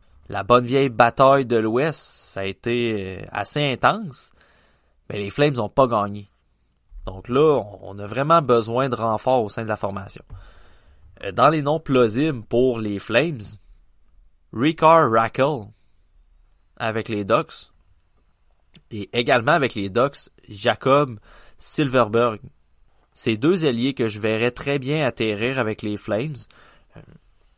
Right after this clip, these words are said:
c'est pas des ailiers qui coûteraient énormément cher à l'organisation en termes de transactions. Euh, il y a également Kevin Labanc, euh,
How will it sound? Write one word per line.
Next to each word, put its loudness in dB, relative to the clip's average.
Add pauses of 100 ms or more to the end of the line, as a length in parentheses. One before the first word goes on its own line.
c'est -10
pas 0
des -2
ailiers 0
qui -20
coûteraient -4
énormément 0
cher 0
à 2
l'organisation -2
en -4
termes 0
de -4
transactions. -4 (760)
Euh, -6
il -6
y 6
a 6
également 2
Kevin 0
Labanc, -2 (560)
euh, -10